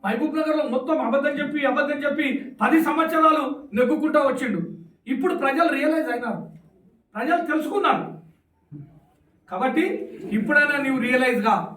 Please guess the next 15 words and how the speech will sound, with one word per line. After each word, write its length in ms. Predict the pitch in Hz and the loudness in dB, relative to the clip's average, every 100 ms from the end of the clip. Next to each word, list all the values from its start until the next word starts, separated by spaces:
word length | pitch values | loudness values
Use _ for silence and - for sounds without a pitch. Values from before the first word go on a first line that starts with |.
| - _ _ _ _ | -20 _ _ _ _
టీఆర్ఎస్ 400 | 220 269 277 247 277 | 0 2 2 2 2
పార్టీ 240 | 269 262 262 | 2 2 0
అనేది 300 | 269 269 330 - - - - | 0 2 0 0 -8 -14 -4
ఫ్యూచర్లో 460 | 269 269 277 269 262 254 | 0 4 4 6 4 2
ఉండదు. 360 | 262 247 262 247 165 - - - _ _ _ _ _ _ 208 | 2 2 2 2 0 -6 -12 -20 _ _ _ _ _ _ -6
ఎంపీ 340 | 208 214 277 269 | -4 -2 0 0
ఎన్నికల 320 | 269 269 262 262 | 0 0 0 2
తర్వాత 320 | 262 269 262 277 311 - - _ - | 4 4 4 0 -2 -8 -18 _ -6
టీఆర్ఎస్ 460 | 226 269 269 262 269 | 0 2 2 0 2
పార్టీ 220 | 262 302 302 - | 2 0 -2 -2
భూస్థాపితమవుతుంది. 1000 | 277 277 262 269 269 254 240 240 220 214 - 160 - - - _ | -2 0 0 2 0 0 0 0 0 0 -2 -6 -14 -18 -20 _
కాబట్టి 360 | 240 269 262 294 - - - - | -2 0 0 0 -2 -4 -12 -6
టీఆర్ఎస్ 480 | 233 302 311 311 294 | 0 2 2 2 0
పార్టీలో 300 | 285 277 262 262 | -2 2 2 2
కూడా 140 | 262 | 0